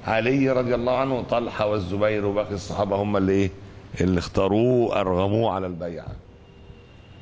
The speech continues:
قال أبو بكر يوم السقيفة: "قد رضيت لكم أحد هذين الرجلين"، يعني عمر بن الخطاب وأبا عبيدة بن الجراح. فقال له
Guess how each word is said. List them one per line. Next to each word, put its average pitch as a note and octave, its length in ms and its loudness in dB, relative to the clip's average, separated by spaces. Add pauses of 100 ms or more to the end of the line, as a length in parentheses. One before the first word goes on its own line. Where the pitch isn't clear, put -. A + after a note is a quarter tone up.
(800)
قال G#2+ 200 2
أبو G2 300 2
بكر G2 160 -4
يوم F#2 260 2
السقيفة: G2 640 -2 (880)
"قد G2 180 2
رضيت G2+ 460 2
لكم G2+ 400 0
أحد F2+ 280 0
هذين E2+ 460 2
الرجلين"، C#2+ 460 -6 (160)
يعني F#2+ 300 0
عمر F#2+ 280 2
بن F2+ 140 0
الخطاب F#2 540 0 (640)
وأبا F#2 300 2
عبيدة F2 340 0 (140)
بن D#2+ 40 -4
الجراح. C2+ 500 -6 (840)
فقال G#2 380 0
له F#2+ 340 2